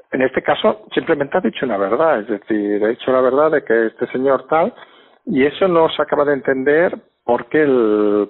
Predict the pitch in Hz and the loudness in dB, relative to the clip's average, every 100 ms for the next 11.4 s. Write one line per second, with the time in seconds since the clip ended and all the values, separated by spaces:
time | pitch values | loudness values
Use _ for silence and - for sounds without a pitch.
0 | - - 143 - 143 139 - - - 104 | -4 -2 -4 -2 -2 -2 -2 -4 -4 -2
1 | 113 - - 110 110 113 117 - 147 180 | -2 -2 -2 -2 -2 -4 -6 -2 0 -2
2 | - 113 139 147 175 - - 127 123 135 | -4 -4 -2 -2 -4 -4 -4 -2 0 0
3 | 170 - 165 - - - - - - 117 | 0 0 -4 -4 -16 -20 -20 -8 -4 0
4 | 139 180 - 151 143 131 139 190 - - | 0 0 0 2 2 2 0 0 -2 -2
5 | 123 - 123 139 151 143 143 165 175 131 | -2 -2 -2 0 0 0 2 2 0 -2
6 | - 120 120 - 151 127 120 123 147 - | -2 -4 -4 -4 -4 -4 0 0 -2 -6
7 | - - - - - - 123 117 110 120 | -20 -20 -20 -20 -14 -4 -2 -2 -2 -2
8 | 123 143 151 120 - 101 - 98 95 101 | 0 0 0 0 -2 -6 -2 -2 -4 -4
9 | 107 117 143 160 - 139 135 127 120 120 | 0 2 2 0 -2 -2 -2 -2 -2 -2
10 | 123 113 120 151 - - 110 117 120 113 | -2 -2 -2 -2 -4 -4 -2 0 0 0
11 | 107 104 101 | -2 -6 -8